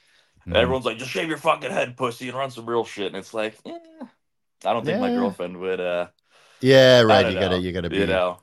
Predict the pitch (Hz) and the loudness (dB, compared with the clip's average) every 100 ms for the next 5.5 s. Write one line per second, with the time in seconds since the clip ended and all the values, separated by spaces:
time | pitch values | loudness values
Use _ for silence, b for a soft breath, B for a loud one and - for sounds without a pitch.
0 | _ 95 90 90 92 87 87 90 92 - | _ -12 -8 -8 -6 -6 -4 -2 -4 -6
1 | 87 85 82 82 82 82 87 - 82 87 | -8 -8 -8 -10 -8 -6 -6 -8 -12 -10
2 | - 82 104 - - 82 95 90 - 90 | -14 -12 -12 -10 -12 -10 -10 -12 -10 -10
3 | - 92 - 85 92 85 85 _ B B | -8 -14 -12 -12 -8 -10 -10 _ B B
4 | B _ 85 85 - 113 107 92 87 78 | B _ -12 -12 -6 -2 0 0 -2 -6
5 | 73 71 76 71 | -12 -14 -16 -16